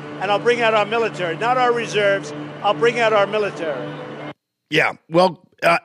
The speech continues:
Speaker 2: so, so, it's, so he's talking about the real military. Now,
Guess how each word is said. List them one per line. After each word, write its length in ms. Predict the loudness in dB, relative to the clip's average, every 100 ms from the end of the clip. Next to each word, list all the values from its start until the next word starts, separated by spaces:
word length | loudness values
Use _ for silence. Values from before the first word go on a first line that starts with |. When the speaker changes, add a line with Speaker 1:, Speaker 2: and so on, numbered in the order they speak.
| _ _ _ 0
Speaker 2:
so, 240 | 4 6
so, 160 | 6 4
it's, 340 | 4 -4 -2
so 120 | 0
he's 100 | 2
talking 120 | 2
about 120 | 2 0
the 100 | -2
real 300 | 0 0 0
military. 680 | 2 2 2 0 -6 -10 _
Now, 380 | 0 2 4